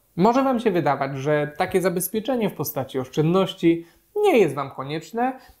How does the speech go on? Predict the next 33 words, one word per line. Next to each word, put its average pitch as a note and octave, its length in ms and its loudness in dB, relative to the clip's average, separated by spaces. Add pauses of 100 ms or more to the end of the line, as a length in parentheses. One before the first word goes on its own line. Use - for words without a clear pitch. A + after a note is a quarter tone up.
i C#4 140 4
w F3 120 4
wielu G3+ 260 4
przypadkach D3 600 -6
będziecie D3+ 380 -2
mieć C#3 200 -6
nawet C3+ 280 -6
rację. D#3 380 -2 (220)
Ale F4+ 240 2
to A#3+ 100 2
dobra F#3+ 400 2
praktyka, D#3+ 580 -6
której C#3 360 -4
warto E3 340 -2
się C#3+ 200 -8
nauczyć. - 500 -14 (100)
No B3+ 180 6
dobrze, F#3 320 2
ale D3+ 140 2
jeśli F#3+ 340 2
nie G#3 140 6
mamy C4 280 2
długów, C3 480 -2
mamy A3 300 2
odłożony F#3+ 460 2
fundusz C#3+ 340 -6
awaryjny F3 500 -2
i F3 200 -12
poduszkę G3+ 500 -4
finansową, D3 680 -4
a E3+ 140 -2
w E3+ 100 -12
dodatku F3 540 -2